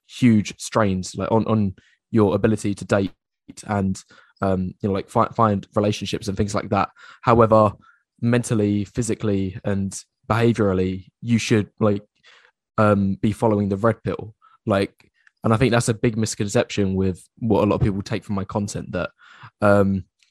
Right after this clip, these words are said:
like, there's something like fifteen hours worth of content on my channel, but not once have I ever say, "Oh, I'm against self-improvement. You should never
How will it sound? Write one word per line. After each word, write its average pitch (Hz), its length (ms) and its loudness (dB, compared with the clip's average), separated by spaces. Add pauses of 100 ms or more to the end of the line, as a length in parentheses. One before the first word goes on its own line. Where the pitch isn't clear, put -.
(520)
like, 110 160 -2
there's 113 320 2 (160)
something 107 560 -4 (240)
like 101 180 -6
fifteen 101 380 -4
hours 98 260 0
worth 98 160 -6
of 95 240 -12
content 104 360 -4
on 98 100 -2
my 98 100 -2
channel, 95 340 -4
but 92 260 -6 (380)
not 110 220 2
once 113 380 2
have 107 100 0
I 107 120 2
ever 104 160 -2
say, 95 520 -2
"Oh, 95 320 2 (560)
I'm 107 180 0
against 104 320 -2
self-improvement. 101 800 -4
You 107 100 -2
should 101 200 -4
never 101 440 0